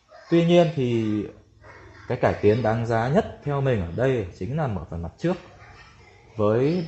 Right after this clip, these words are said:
đồng hồ hiển thị led ở đây rất là đẹp, phông chữ thanh mảnh và trắng sáng. Diện tích hiển thị cũng lớn hơn rất là nhiều, đem lại cho mình cái cảm giác hiện đại và sang trọng hơn hẳn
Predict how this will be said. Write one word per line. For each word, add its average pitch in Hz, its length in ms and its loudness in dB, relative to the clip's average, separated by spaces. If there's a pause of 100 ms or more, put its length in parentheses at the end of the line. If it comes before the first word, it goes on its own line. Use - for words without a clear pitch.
đồng 110 240 -2
hồ 104 460 2
hiển 90 120 -2 (140)
thị 131 140 2 (760)
led 160 200 2
ở 78 240 -10
đây 120 240 0
rất 165 140 -2
là 139 80 0
đẹp, 101 340 -2 (1200)
phông 139 280 0
chữ 147 360 2
thanh 131 280 -2
mảnh 113 200 0 (140)
và 90 140 -4
trắng 113 380 -2
sáng. 117 340 -4 (1000)
Diện 127 160 -2
tích 143 160 0
hiển 101 100 -2 (100)
thị 123 240 2
cũng 123 120 -6
lớn 113 200 0
hơn 135 180 2
rất 196 160 0
là 156 120 2
nhiều, 107 340 2 (480)
đem 120 200 0
lại 131 220 0
cho 120 100 -4
mình 117 160 -2
cái 95 140 -6
cảm 92 220 -2
giác 151 220 -2 (280)
hiện 127 160 -2 (120)
đại 117 340 0
và 92 80 -6
sang 120 240 -6
trọng - 240 -2
hơn 120 140 -4
hẳn 120 200 -2